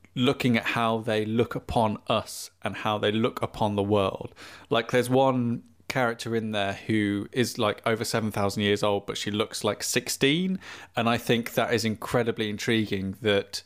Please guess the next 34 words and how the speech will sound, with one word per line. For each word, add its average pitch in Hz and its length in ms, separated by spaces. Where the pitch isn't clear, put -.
she 110 720
has - 240
lived 117 380
for 117 400
this 110 260
long 104 500
on 113 220
Earth, 110 520
but 127 140
has 104 160
never 117 540
fully 110 440
felt 101 380
integrated 101 600
into 101 200
the 98 120
human 98 400
experience, 101 600
never 113 160
been 110 180
allowed 107 640
to 110 160
live 104 400
a 104 160
life, 101 500
and 104 120
never 107 220
been 104 440
able 113 400
to 104 280
really 104 540
experience - 840
what 107 200
she 98 300